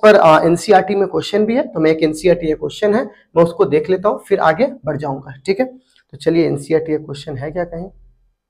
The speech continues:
नहीं, फिर हमको एनसीईआरटी के लिए एक काम करते हैं,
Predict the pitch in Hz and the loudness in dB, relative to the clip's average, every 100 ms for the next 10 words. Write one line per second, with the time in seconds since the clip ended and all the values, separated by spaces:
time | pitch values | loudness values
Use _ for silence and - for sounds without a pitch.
0 | _ - 143 139 139 - 151 147 147 143 | _ -14 -8 -6 -8 -6 -6 -4 -4 -4
1 | 143 147 143 143 147 151 - - _ 196 | -4 -6 -6 -10 -10 -10 -14 -20 _ -2
2 | 202 196 185 - - 139 - | 6 6 6 0 -2 -8 -10